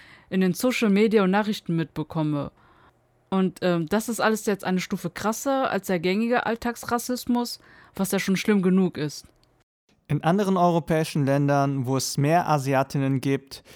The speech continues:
Speaker 2: ist die Situation noch ein Stückchen gefühlt schlimmer als in Deutschland. Sprich zum Beispiel in Italien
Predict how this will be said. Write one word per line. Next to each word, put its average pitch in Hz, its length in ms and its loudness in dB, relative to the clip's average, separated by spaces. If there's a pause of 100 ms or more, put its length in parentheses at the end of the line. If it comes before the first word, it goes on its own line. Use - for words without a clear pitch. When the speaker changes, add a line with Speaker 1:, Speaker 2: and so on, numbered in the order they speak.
(100)
Speaker 2:
ist - 160 -6
die 151 60 -2
Situation 156 800 0
noch 147 340 -2 (140)
ein 139 300 -2
Stückchen 143 920 -4 (280)
gefühlt 135 360 -4
schlimmer 147 440 -2
als 185 180 -2
in 180 80 -4
Deutschland. 190 540 -2 (400)
Sprich - 360 -6
zum 139 200 -4
Beispiel 135 480 -4
in 135 160 -6
Italien 175 680 -2